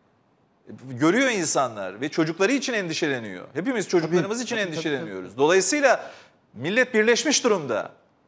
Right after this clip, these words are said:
Speaker 1: Bakın zor zamanlarda birleşir Türk milleti. O bir araya getiremezsin yoksa. Da-,
Speaker 2: Evet.
Speaker 1: dağınız yani her kafadan bir ses çıkar. Ama zor zamanlarda bir araya gelir bu millet.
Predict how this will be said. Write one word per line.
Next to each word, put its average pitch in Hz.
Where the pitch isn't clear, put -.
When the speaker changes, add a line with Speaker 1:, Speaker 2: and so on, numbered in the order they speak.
Speaker 1:
Bakın 190
zor 160
zamanlarda 233
birleşir 170
Türk 165
milleti. 113
O 135
bir 190
araya 254
getiremezsin 247
yoksa. 127
Da-, 156
Speaker 2:
Evet. 156
Speaker 1:
dağınız 254
yani 190
her 214
kafadan 220
bir 208
ses 214
çıkar. 214
Ama 165
zor 226
zamanlarda 247
bir 214
araya 220
gelir 233
bu 202
millet. 113